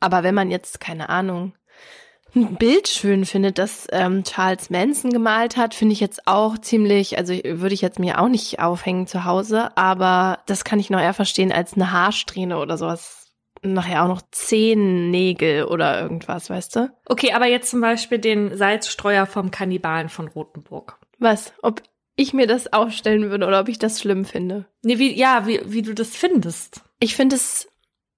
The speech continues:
Speaker 1: sehr merkwürdig. Ich würde die Person, die sich das kauft, mit anderen Augen sehen. Weil, warum <laughs> sollte man sowas zu Hause haben?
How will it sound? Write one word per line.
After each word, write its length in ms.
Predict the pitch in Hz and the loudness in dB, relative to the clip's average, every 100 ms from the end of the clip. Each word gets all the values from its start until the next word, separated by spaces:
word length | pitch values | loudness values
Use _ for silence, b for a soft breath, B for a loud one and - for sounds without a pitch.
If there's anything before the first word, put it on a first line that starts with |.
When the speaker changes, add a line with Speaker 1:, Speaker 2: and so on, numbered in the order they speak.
| _ | _
Speaker 1:
sehr 320 | 208 214 226 | -2 2 4
merkwürdig. 800 | 220 196 196 - 180 185 190 - - | 4 2 0 -4 -6 -6 -8 -10 -16
Ich 160 | - 226 | -6 0
würde 420 | 220 220 220 214 | 4 4 4 2
die 240 | 214 208 | 2 2
Person, 500 | 208 208 190 214 233 | 2 0 0 2 2
die 120 | 220 208 | 2 0
sich 160 | 202 | 0
das 340 | 196 185 - - | 0 -2 -6 -10
kauft, 760 | - 214 226 240 - - - _ _ _ | 0 2 2 0 -8 -18 -20 _ _ _
mit 200 | 202 - | -4 0
anderen 380 | 196 208 196 - | 0 0 -2 0
Augen 340 | 190 185 185 | 0 0 -4
sehen. 420 | 170 160 147 160 - _ _ _ | -6 -8 -8 -10 -14 _ _ _
Weil, 440 | - 185 185 - - _ _ | -2 0 0 -4 -10 _ _
warum 760 | 208 202 220 233 240 196 247 339 | -2 2 4 4 2 2 0 -4
<laughs> 100 | - | -8
sollte 420 | - 202 220 - | 0 2 2 2
man 460 | 262 233 254 262 247 214 | 2 2 2 0 -4 -2
sowas 360 | 202 220 220 | 0 2 0
zu 120 | - 202 | -2 0
Hause 380 | 196 202 190 | 2 0 -2
haben? 460 | 180 170 160 156 190 | -4 -6 -6 -10 -14